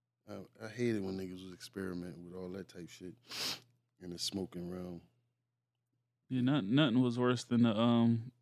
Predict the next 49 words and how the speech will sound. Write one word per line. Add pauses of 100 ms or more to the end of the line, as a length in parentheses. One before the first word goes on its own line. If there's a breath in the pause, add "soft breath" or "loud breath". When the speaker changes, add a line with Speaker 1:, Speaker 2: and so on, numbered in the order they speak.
(500)
Speaker 2:
the
flavored,
um,
Dutch
Master (560)
days. (180)
Speaker 1:
Oh, (520)
the
Speaker 2:
The
grapes
Speaker 1:
games?
Speaker 2:
and
the
strawberries. (920)
Speaker 1:
Bro. (480)
It's
like,
it
tastes
like,
it
tastes
like
exotic.
No,
Speaker 2:
No, (100)
Speaker 1:
nigga,
that's
Speaker 2:
no,
this,
Speaker 1:
Reggie.
Speaker 2:
this
is
still
Reggie.
Speaker 1:
<laughs>
Yeah,
nigga,
go
Speaker 2:
That's
Speaker 1:
get
Speaker 2:
what
made
it
worse.
That's
what
made
it